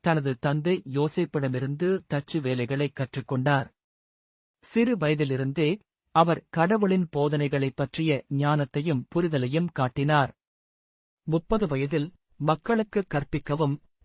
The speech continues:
நோயுற்றவர்களை குணப்படுத்தவும், ஏழைகளுக்கு உதவவும் அவர் பயணம் செய்யத் தொடங்கினார். அன்பு, மன்னிப்பு மற்றும் கடவுளின் ராஜ்யம் பற்றிய அவரது செய்தியால் பலர் ஈர்க்கப்பட்டனர். இயேசு உவமைகள் எனப்படும் கதைகள் மூலம் கற்பித்தார்,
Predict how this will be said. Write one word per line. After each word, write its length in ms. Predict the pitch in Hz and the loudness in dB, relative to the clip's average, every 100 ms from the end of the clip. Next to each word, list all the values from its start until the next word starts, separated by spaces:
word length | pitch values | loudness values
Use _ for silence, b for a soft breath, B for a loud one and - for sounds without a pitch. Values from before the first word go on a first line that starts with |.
| - | -2
நோயுற்றவர்களை 800 | 170 208 226 - 156 147 147 139 - | 4 4 2 0 -2 0 0 -2 -2
குணப்படுத்தவும், 800 | 156 180 - 139 - 143 147 147 _ _ _ - | 0 0 0 -4 -4 0 0 0 _ _ _ -2
ஏழைகளுக்கு 840 | 151 202 208 185 156 147 - 180 | 2 4 4 2 2 0 -2 -2
உதவவும் 480 | 139 139 143 156 135 - | 0 -2 0 0 -2 -2
அவர் 300 | 143 139 - | -2 -2 -2
பயணம் 360 | 139 156 165 | -2 0 0
செய்யத் 340 | 139 135 139 - | -2 -2 -4 -2
தொடங்கினார். 640 | 135 127 139 151 139 - _ _ _ _ _ _ _ _ _ | -2 0 2 2 2 -2 _ _ _ _ _ _ _ _ _
அன்பு, 500 | 147 147 120 180 233 _ _ _ | 2 2 2 0 0 _ _ _
மன்னிப்பு 640 | 147 185 233 - 220 220 | 2 4 4 2 2 4
மற்றும் 420 | 156 139 160 147 - | 2 0 -2 -4 -2
கடவுளின் 520 | 156 180 190 180 180 | 0 2 2 2 0
ராஜ்யம் 540 | 135 135 139 151 135 | 0 0 2 0 -2
பற்றிய 540 | 139 - 160 165 143 - | -2 -6 0 0 0 0
அவரது 380 | 143 143 131 123 - | -2 0 -2 -2 -2
செய்தியால் 480 | 143 143 156 139 - | -2 0 0 0 -4
பலர் 280 | - 143 170 | -4 -2 -2
ஈர்க்கப்பட்டனர். 920 | - 143 135 131 - 123 139 143 135 107 _ _ _ _ _ _ _ _ - | -2 -4 -2 -6 -4 -4 0 2 2 -2 _ _ _ _ _ _ _ _ -6
இயேசு 640 | 156 196 220 - 226 208 | 2 4 4 2 0 0
உவமைகள் 520 | 143 151 147 160 180 | 0 0 0 0 -2
எனப்படும் 680 | 143 139 143 143 147 131 - | -2 -2 0 0 0 -2 -2
கதைகள் 500 | 147 151 175 165 139 | -2 0 0 0 0
மூலம் 380 | 135 143 131 123 | -2 0 -2 -2
கற்பித்தார், 680 | 131 - 131 - 175 139 | -6 -4 -8 0 0 0